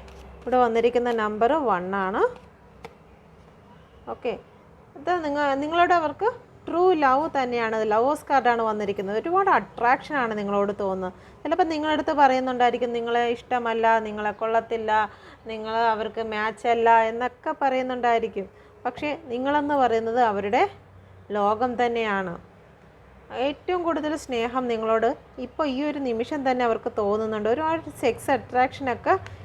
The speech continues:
നിങ്ങളോട് അവർക്ക്, അവർക്ക് തോന്നുന്നുണ്ട് ഈ ഒരു സമയം. ഓക്കെ, thank you, യൂണിവേഴ്സ്, thank you, thank you. ഒരു കാർഡും കൂടി എടുക്കട്ടെ.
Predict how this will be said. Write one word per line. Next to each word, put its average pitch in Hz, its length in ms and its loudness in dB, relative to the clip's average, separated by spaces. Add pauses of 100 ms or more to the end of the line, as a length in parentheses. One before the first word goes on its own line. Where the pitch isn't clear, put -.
(180)
നിങ്ങളോട് 233 380 2
അവർക്ക്, 220 380 0 (200)
അവർക്ക് 240 380 0 (120)
തോന്നുന്നുണ്ട് 214 640 -2
ഈ - 100 -4
ഒരു 196 140 -6
സമയം. 185 340 -8 (800)
ഓക്കെ, 294 160 -8 (120)
thank 214 220 -4
you, 214 120 -2
യൂണിവേഴ്സ്, 220 440 -6
thank 214 280 -6
you, 185 60 -8 (100)
thank 170 280 -12
you. - 80 -10 (2000)
ഒരു 226 180 0
കാർഡും 208 300 -2
കൂടി 196 140 -2
എടുക്കട്ടെ. 202 340 -2